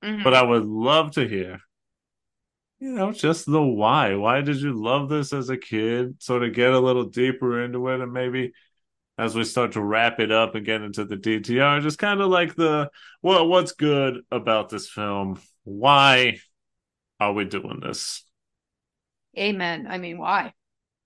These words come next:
Speaker 1: Why? Um,
Speaker 2: Why?
Speaker 1: why? Why did you like this? I think it's just that it was a story told in a way that wasn't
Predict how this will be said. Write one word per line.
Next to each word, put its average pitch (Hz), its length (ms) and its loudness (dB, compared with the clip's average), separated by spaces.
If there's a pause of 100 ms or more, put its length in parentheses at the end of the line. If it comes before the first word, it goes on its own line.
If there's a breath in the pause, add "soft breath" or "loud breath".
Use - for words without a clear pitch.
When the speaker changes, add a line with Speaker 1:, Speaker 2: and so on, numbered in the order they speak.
(720)
Speaker 1:
Why? 196 560 4
Um, 311 460 6
Speaker 2:
Why? 220 320 4 (540)
Speaker 1:
why? 269 420 4 (520)
Why 269 320 4
did 208 220 -10
you 190 120 -14
like 202 320 0
this? 214 320 -12 (920)
I 269 100 -4
think 440 280 -6
it's 427 300 -2
just 294 340 -6
that 233 480 4
it 233 220 0
was 254 300 2 (140)
a 240 140 0
story 285 1040 -2 (1000)
told 285 720 4 (120)
in 233 600 -4 (1300)
a 247 120 6
way 233 400 4
that 220 260 4
wasn't 220 520 0